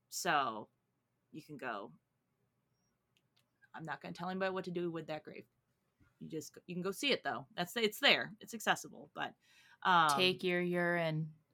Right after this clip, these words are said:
Speaker 2: with you.
Speaker 1: <laughs>
Speaker 2: Have a full bladder.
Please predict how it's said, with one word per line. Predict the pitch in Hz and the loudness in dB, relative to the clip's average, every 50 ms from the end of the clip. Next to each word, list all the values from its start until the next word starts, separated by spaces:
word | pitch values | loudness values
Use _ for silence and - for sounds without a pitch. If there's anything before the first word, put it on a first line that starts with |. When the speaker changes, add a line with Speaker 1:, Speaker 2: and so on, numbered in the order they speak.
| _ _ - | _ _ -6
Speaker 2:
with | - 175 170 165 - - | -4 -2 -2 -2 -4 -4
you. | 165 160 156 151 233 202 208 | -2 0 4 6 6 6 6
Speaker 1:
<laughs> | - - - - - - - - - - - - - - - - | 4 -2 -12 -16 -18 -18 -20 -20 -20 -10 -2 2 2 2 2 4
Speaker 2:
Have | - 180 185 185 175 | 6 6 6 6 6
a | 170 156 | 0 -2
full | - - - - 190 185 185 185 185 185 185 185 185 185 185 185 196 190 - - - - - - | -4 -4 4 6 8 8 10 10 10 8 8 8 8 8 6 4 2 -2 -8 -12 -16 -14 -6 0
bladder. | - 175 170 165 165 156 151 151 147 143 139 160 165 - | 4 8 8 10 10 8 8 6 4 2 2 -2 -4 -10